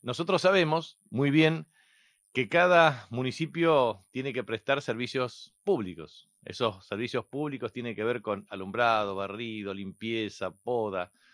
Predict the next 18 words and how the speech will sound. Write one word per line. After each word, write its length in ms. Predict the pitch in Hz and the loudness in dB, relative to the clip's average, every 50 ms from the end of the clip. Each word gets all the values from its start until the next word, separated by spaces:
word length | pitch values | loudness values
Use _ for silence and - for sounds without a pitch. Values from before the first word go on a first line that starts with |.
| _ _ _ _ _ _ | _ _ _ _ _ _
este, 260 | - 98 - - 104 | -10 -10 -6 -6 -6
recolección 500 | 98 104 90 107 104 98 - - 120 117 | -4 -4 -4 -4 -6 -6 -6 -6 -4 -4
de 80 | 110 101 | -4 -4
residuos 420 | 98 95 - 117 110 104 101 - | -6 -6 -6 -6 -6 -6 -4 -4
sólidos 300 | 117 107 107 107 98 - | -4 -4 -4 -4 -6 -6
urbanos, 600 | 98 92 98 104 123 120 110 101 95 95 90 - | -8 -6 -2 2 2 4 4 2 0 -4 -10 -10
su 180 | - - 131 101 | -10 -8 -8 -4
clasificación, 960 | 107 107 - - 92 82 92 82 95 87 - - 127 113 101 90 87 90 - _ _ | -4 -4 -4 -6 -8 -10 -8 -6 -8 -8 -6 -2 0 0 0 0 -4 -8 -16 _ _
etcétera, 580 | 107 98 - - 131 127 - - 127 123 - - | -12 -12 -8 -6 -8 -6 -6 -8 -8 -8 -10 -10
etcétera. 480 | - - - - 85 73 - 76 73 _ _ _ _ _ _ _ _ _ _ | -14 -14 -12 -12 -12 -12 -12 -18 -20 _ _ _ _ _ _ _ _ _ _
Para 140 | 117 120 127 | 4 6 6
lo 120 | 131 123 | 4 4
cual 160 | 101 160 175 | 6 6 4
necesita 680 | 175 165 139 139 - - 151 143 - 170 170 170 180 _ _ _ _ _ _ _ _ _ | 4 4 0 -2 -2 -2 -4 -2 0 -2 -2 -2 -4 _ _ _ _ _ _ _ _ _
tractores, 520 | - 98 107 85 - 139 139 143 139 131 107 | -6 -4 -4 -2 0 2 2 4 4 2 0
maquinarias, 640 | 107 98 87 101 104 117 127 127 120 117 104 - | -2 -6 -6 -4 -2 0 2 2 2 0 -2 -2
herramientas, 760 | 101 90 95 101 120 123 123 117 104 - 107 101 - _ - _ | -4 -4 -4 -4 -4 -4 -6 -6 -8 -8 -10 -10 -10 _ -18 _
vehículos, 600 | - 95 113 117 104 - 107 95 92 90 - _ | -8 -6 -6 -6 -6 -8 -10 -8 -8 -8 -10 _